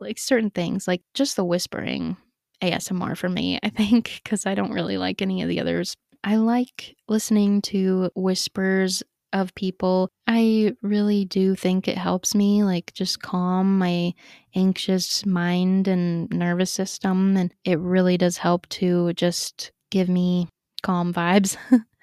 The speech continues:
So yeah, just kind of find the different things to help you. If you need extra time by yourself,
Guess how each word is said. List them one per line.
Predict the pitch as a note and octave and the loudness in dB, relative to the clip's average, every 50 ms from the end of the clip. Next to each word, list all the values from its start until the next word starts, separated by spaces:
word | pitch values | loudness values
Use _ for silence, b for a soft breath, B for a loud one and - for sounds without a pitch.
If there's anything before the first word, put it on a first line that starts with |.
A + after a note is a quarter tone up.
| B B B B B B B B B B B B _ _ _ - - | B B B B B B B B B B B B _ _ _ -14 -6
So | - - | 0 2
yeah, | G#3 G3+ F#3 E3+ E3 | 2 4 4 2 0
just | F3 G3+ G#3 - - | 0 -2 -4 -4 -4
kind | - A3 A#3 | -4 -2 -2
of | A#3+ | -2
find | - - - A#3+ - - D#4+ | -2 -2 -2 0 0 2 2
the | D4+ | 2
different | A#3 A3 G#3 - G3 F#3 - | 0 0 -2 -4 -4 -6 -4
things | - F3+ F3+ F#3 F#3+ - | -2 -2 -2 -2 -4 -4
to | - G3 | -6 -6
help | F#3 F3+ F3+ F3+ - | -4 -4 -4 -6 -6
you. | F#3 F#3 F3+ F3 F3+ F#3 G3 G3 - | -6 -4 -2 -2 0 0 -2 -2 -4
If | F#3+ F#3 - | -6 -8 -4
you | F#3 F#3 | -4 -2
need | F#3 F#3 F#3 F3+ | -2 0 0 -2
extra | F3 F3+ F3 - - - G3+ F#3+ | -2 -4 -4 -6 -10 -8 -8 -8
time | - F#3 F#3 F#3 F#3 | -6 -6 -4 -4 -2
by | F3+ F3+ | -2 -2
yourself, | F3 F3 F3+ - - - F3+ F#3 F#3 F#3 F3+ - - - - | -2 -2 -2 -4 -2 -2 0 2 2 0 -2 -4 -12 -16 -20